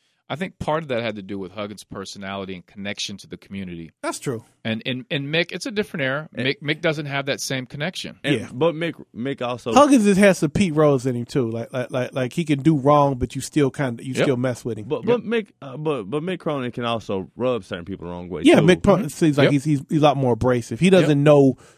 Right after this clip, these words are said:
Speaker 2: know when to be. It feel like he's the same person always, which is not necessarily a bad thing, but it's not the way you need to be. Like,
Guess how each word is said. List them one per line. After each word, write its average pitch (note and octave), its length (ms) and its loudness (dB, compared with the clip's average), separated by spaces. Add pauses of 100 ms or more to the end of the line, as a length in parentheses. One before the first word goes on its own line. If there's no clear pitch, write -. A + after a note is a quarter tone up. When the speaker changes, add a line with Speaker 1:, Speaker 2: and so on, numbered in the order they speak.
(340)
Speaker 2:
know C#3 220 8
when C#3 460 6
to C#3 140 2
be. B2+ 520 2 (760)
It G3 140 8
feel B3+ 140 8
like G3 100 4
he's A3+ 200 4
the - 100 -4
same F3+ 320 6
person D#3+ 360 2
always, D#3+ 640 6
which C#3+ 300 0
is B2+ 100 0
not C#3+ 220 2
necessarily D3 440 0
a A#2 40 -4
bad C#3+ 400 2
thing, C#3+ 280 -2 (340)
but C3+ 440 4
it's C#3 180 -4
not C#3+ 220 2
the C#3 80 0
way C#3 120 4
you C3+ 160 0
need C3+ 300 0
to B2 40 -6
be. C#3 420 2
Like, B2+ 240 -6